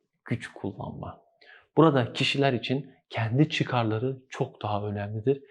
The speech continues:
Karşı tarafın çıkarlarına önem vermeden güç kullanma pahasına olsa haklı çıkmaya çalıştıkları bir metot. Ve beşincisi,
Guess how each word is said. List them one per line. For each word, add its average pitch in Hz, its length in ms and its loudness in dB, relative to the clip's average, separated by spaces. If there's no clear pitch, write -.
Karşı - 380 -2
tarafın 123 360 4
çıkarlarına 107 520 -4
önem 101 400 -4
vermeden 131 600 2
güç - 260 4
kullanma 123 580 4
pahasına 107 640 0
olsa 104 600 0
haklı - 360 -4
çıkmaya 104 680 -4
çalıştıkları 107 800 -2
bir 107 380 -4
metot. - 360 -6
Ve 160 140 8
beşincisi, 143 720 4